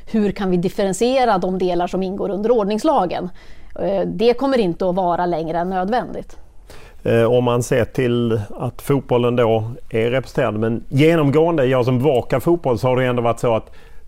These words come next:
Speaker 2: de genomgående uttrycker sitt missnöje med att de inte kommer med. Det måste ju ha nått även dig, att de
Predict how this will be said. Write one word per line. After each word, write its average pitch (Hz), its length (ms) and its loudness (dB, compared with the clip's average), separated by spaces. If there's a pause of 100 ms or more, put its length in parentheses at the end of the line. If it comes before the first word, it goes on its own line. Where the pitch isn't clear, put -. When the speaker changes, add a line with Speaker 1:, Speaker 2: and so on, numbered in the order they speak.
Speaker 2:
de 139 240 0
genomgående 110 720 0
uttrycker 110 560 -2
sitt 101 200 -4
missnöje 113 540 0
med 101 140 0
att 98 100 -4
de 104 140 -2
inte 104 180 -2
kommer 107 220 -4
med. 101 260 0
Det 107 80 2
måste 113 300 0
ju 107 80 2
ha 104 160 0
nått 101 300 -4
även 98 300 -2
dig, - 260 -2
att - 220 -8
de 92 300 -2